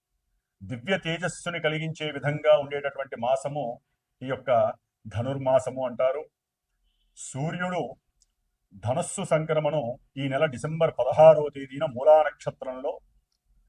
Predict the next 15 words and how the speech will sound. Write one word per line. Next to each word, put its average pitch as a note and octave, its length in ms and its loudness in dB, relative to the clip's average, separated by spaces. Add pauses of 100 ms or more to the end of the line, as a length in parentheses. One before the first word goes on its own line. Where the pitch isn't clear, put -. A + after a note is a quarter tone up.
(200)
ఆయన B2+ 220 0
సంచరిస్తాడు C3+ 720 0
దాదాపుగా C#3+ 840 4 (500)
ఒక B2 120 -6
పదమూడు B2 480 0
రోజులు. A2+ 320 -6 (1080)
ఆ B2 180 2
తదుపరి D#3 540 -2
అంటే C#3+ 200 -8
ఇరవై C#3+ 320 -2
తొమ్మిది, C#3 400 -10 (240)
ముప్పయో C3 360 -6
తేదీ B2 220 -14
వరకు A#2 360 -8
కూడా C3+ 360 0